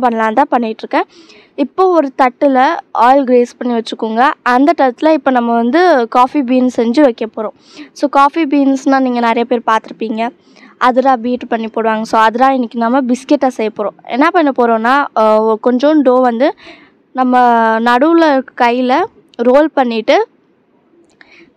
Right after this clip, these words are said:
அ, coffee beans shape கொடுக்க try பண்றேன். எனக்கு சுத்தமா வரல,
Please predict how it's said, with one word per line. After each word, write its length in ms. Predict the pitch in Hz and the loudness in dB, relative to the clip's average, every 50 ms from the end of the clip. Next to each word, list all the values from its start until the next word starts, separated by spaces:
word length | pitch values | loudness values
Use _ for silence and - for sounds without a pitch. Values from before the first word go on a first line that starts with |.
| - 254 | -8 -8
அ, 40 | 254 - - | -8 -2 2
coffee 320 | 302 320 330 320 - 381 370 320 254 | 2 2 2 2 2 2 2 4 4
beans 320 | 294 302 311 330 311 - - - - | 2 4 4 2 2 -2 -8 -8 0
shape 280 | - 294 294 311 - - | 2 4 4 2 0 -4
கொடுக்க 180 | - 269 262 294 262 247 | -4 -2 0 0 0 2
try 100 | 240 240 240 - | 0 -2 0 -2
பண்றேன். 220 | 262 262 294 277 269 | -4 -2 0 0 0
எனக்கு 180 | 262 233 - | 0 -2 -4
சுத்தமா 320 | 262 247 - 254 262 262 277 269 | -8 -6 -4 -2 0 0 0 2
வரல, 240 | 254 247 254 233 254 | 2 0 0 0 0